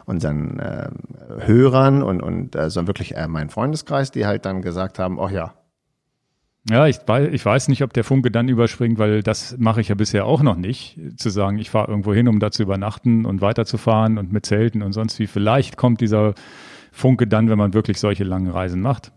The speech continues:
Speaker 2: Keine Ahnung.
Speaker 1: Also und dann, na gut, kann ich ja schon so sehen. Jetzt haben wir ja ein, ich mach ja viel Camping und da hast du ja auch nicht die Möglichkeit, wir haben so ein,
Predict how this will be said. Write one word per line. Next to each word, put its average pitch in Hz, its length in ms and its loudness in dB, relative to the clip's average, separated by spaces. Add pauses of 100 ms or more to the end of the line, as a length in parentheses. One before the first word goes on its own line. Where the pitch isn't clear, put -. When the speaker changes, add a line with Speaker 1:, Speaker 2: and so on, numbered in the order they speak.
(200)
Speaker 2:
Keine - 240 -6
Ahnung. 117 280 -6 (2250)
Speaker 1:
Also 120 480 -2
und 120 140 2
dann, 110 280 4 (580)
na 85 120 -8
gut, 139 160 0
kann 110 120 0
ich 98 140 -2
ja 107 60 -2
schon 120 220 -2
so 170 140 -2
sehen. 143 240 0
Jetzt 110 160 -2
haben 110 120 4
wir 110 80 4
ja 104 100 4
ein, 92 400 -2
ich 62 160 -8
mach 110 220 -2
ja 113 100 -2
viel 104 200 -2
Camping 135 540 0
und 107 360 -4
da 98 100 -2
hast 110 200 -2
du 120 40 2
ja 82 100 2
auch - 160 0
nicht 113 160 0
die 104 60 2
Möglichkeit, 110 560 0
wir 101 100 4
haben 98 120 2
so 95 100 2
ein, 85 300 0